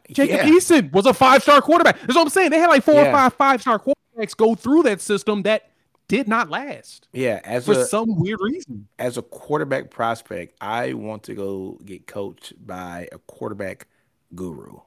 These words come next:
Speaker 2: Ryan Day, I thought, was the perfect fit for him. Ohio State's been turning out
Speaker 1: Yes.
Speaker 2: first-round draft pick quarterbacks. Them and Lincoln Riley have been turning out first-round draft pick quarterbacks, what, every,
Speaker 1: At big
Speaker 2: every
Speaker 1: schools.
Speaker 2: year?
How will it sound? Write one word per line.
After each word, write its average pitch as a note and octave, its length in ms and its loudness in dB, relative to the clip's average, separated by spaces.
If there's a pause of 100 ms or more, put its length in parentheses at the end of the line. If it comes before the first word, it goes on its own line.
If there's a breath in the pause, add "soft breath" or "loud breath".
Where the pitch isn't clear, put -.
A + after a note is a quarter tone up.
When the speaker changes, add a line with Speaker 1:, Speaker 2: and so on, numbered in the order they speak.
Speaker 2:
Ryan C3 480 -4
Day, A2+ 240 -2
I F2 80 -10
thought, - 180 -20
was - 100 -20
the F#2+ 60 -20
perfect - 340 -14
fit - 240 -20
for - 120 -20
him. - 180 -20 (500)
Ohio C3 240 2
State's C3+ 260 -6
been A#2+ 160 -10
turning A#2 280 -6
out G#2+ 60 -6
Speaker 1:
Yes. F#2+ 100 -14
Speaker 2:
first-round A2+ 460 -6
draft G2+ 280 -8
pick - 180 -12
quarterbacks. F2+ 600 -14 (360 soft breath)
Them C3+ 260 -2
and B2+ 120 -4
Lincoln B2+ 260 -6
Riley E2 460 -10 (280)
have A#2+ 140 -8
been B2 140 -6
turning B2 300 -6
out G2 220 -12
first-round D#3+ 500 -6
draft B2+ 260 -4
pick B2+ 120 -12
quarterbacks, F2+ 640 -10 (1400)
what, A#2+ 280 -4
every, C3 300 2
Speaker 1:
At - 60 -4
big A3 120 2
Speaker 2:
every D#3 180 2
Speaker 1:
schools. D#3+ 180 2
Speaker 2:
year? D3+ 320 0